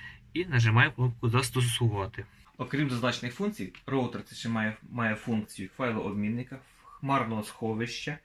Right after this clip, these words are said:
Ви просто підключаєте флешку в U S B роз'єм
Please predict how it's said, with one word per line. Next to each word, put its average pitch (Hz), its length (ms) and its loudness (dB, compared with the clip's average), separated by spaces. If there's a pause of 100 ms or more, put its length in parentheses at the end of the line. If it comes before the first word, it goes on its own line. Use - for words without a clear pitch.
(360)
Ви 165 80 -6
просто 170 300 -6
підключаєте 117 680 -4 (460)
флешку 113 380 -2
в 101 40 -10
U 107 140 0
S 107 220 -2
B 101 240 -4
роз'єм 104 480 -6